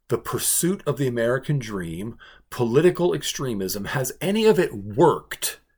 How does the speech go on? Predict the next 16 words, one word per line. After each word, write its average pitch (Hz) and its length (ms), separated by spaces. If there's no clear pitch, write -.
to 147 120
make 131 340
anybody's 156 640
life 127 360
better? - 380
No. 87 420
It's - 400
hopeless. - 640
It's - 100
hopeless. - 520
But - 180
you 104 80
didn't 87 220
say 180 260
it's - 160
hopeless. - 520